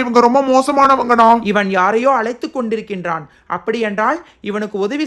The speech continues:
Speaker 2: செய்ய இங்க நிறைய பேர் வந்திருக்கிறார்கள் என்றுதானே அர்த்தம்? நீ வீட்டுக்குள்ளேயே இரு, உன் நண்பர்கள் அனைவரையும் நான் பிடித்து கொண்டு கட்டி வைக்கப் போகிறேன். காவலாளியே, என்ன பார்த்து கொண்டிருக்கிறாய்? விரைந்து சென்று அவர்களை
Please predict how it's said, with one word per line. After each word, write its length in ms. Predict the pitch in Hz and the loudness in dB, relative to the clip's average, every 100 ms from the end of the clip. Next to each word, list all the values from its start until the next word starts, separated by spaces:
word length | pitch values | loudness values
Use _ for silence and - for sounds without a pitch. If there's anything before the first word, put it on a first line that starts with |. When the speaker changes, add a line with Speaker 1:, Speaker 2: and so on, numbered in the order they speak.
| 277 | -4
Speaker 2:
செய்ய 220 | 226 285 285 | -4 -4 -4
இங்க 120 | 226 190 | -6 -4
நிறைய 180 | 214 269 | -2 -4
பேர் 180 | 294 294 | -4 -4
வந்திருக்கிறார்கள் 640 | 233 277 294 277 247 240 247 | -4 -6 -4 0 0 0 -2
என்றுதானே 400 | 226 240 233 247 226 | -2 0 0 0 -4
அர்த்தம்? 300 | 202 220 226 220 _ - | -4 -4 -6 -8 _ -10
நீ 80 | 202 196 | -8 -6
வீட்டுக்குள்ளேயே 580 | 254 294 269 247 254 254 226 | -8 -8 0 2 2 0 0
இரு, 160 | 226 151 - - | -2 -2 -8 -12
உன் 140 | 196 185 | -8 -6
நண்பர்கள் 440 | 202 247 240 226 202 | -4 -2 -2 -2 -2
அனைவரையும் 440 | 226 240 254 247 | -4 -4 -4 -4
நான் 140 | 220 202 | -6 -6
பிடித்து 260 | 247 262 294 254 | -10 -10 -8 -6
கொண்டு 180 | 233 240 | -6 -6
கட்டி 180 | 220 285 | -6 -6
வைக்கப் 260 | 254 240 233 | -8 -6 -2
போகிறேன். 360 | 214 202 190 165 _ _ - | -2 -2 -8 -10 _ _ -2
காவலாளியே, 560 | 214 285 285 262 240 175 - _ 220 | 0 2 0 0 0 -2 -4 _ -8
என்ன 120 | 254 311 | -4 -2
பார்த்து 260 | 254 277 330 | -2 -4 -6
கொண்டிருக்கிறாய்? 540 | 311 254 247 226 214 170 | -6 -6 -6 -4 -4 -4
விரைந்து 300 | 175 233 254 262 | -6 -6 -6 -6
சென்று 200 | 254 240 | -4 -2
அவர்களை 280 | 254 233 226 | -2 -2 -2